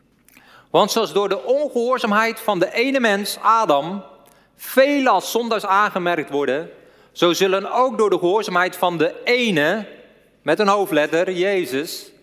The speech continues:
velen als rechtvaardigen aangemerkt worden." Dus de Bijbel zegt, omdat Adam een zondaar was, zijn we allemaal zondaren. Maar, omdat Jezus rechtvaardig is,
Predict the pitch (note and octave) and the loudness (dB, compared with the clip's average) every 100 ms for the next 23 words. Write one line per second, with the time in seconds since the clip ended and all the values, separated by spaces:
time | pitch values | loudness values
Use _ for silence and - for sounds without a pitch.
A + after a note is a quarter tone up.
0 | _ _ _ - - C4 C4+ B3+ G3+ - | _ _ _ -10 2 2 4 2 2 2
1 | D#3+ - - G#3 G#3 G#3 F#3 F#3 F#3 - | -4 -2 -2 0 0 0 0 -2 -4 -16
2 | - F#3 F#3+ F#3+ - E3+ E3+ D#3 D3+ D#3 | -2 2 2 0 -2 0 0 0 -2 0
3 | G#2+ - - - _ _ _ _ - - | -2 -6 -20 -20 _ _ _ _ -20 -8
4 | C#3+ D3+ F3 A3+ A3+ G3+ G3+ G3+ - - | -2 2 4 4 0 0 0 -2 -8 -14
5 | - - _ _ F#3 F3 F3+ G#3+ C4 B3+ | -18 -20 _ _ 0 2 4 4 4 2
6 | A3+ G3 G#3+ A3 G#3+ G#3 G3 - - - | 0 0 0 2 2 0 0 -4 -8 -16
7 | - _ _ _ - E3 F3 F3+ F#3+ F#3 | -20 _ _ _ 0 4 4 4 2 2
8 | E3+ E3+ D#3+ C#3+ B2+ G#2 - - - _ | -2 0 2 2 2 -2 -8 -20 -20 _
9 | _ _ _ _ _ C3 D3 G3+ C#4 - | _ _ _ _ _ 4 6 4 2 -4
10 | - - - _ _ _ D#3 D#3 C#3+ A#3 | -18 -20 -20 _ _ _ 0 2 4 2
11 | C4+ G#3+ F#3 F#3+ - F3+ E3+ C#3+ D#3 - | 2 -2 -2 0 4 4 4 2 2 0
12 | - - | -4 -6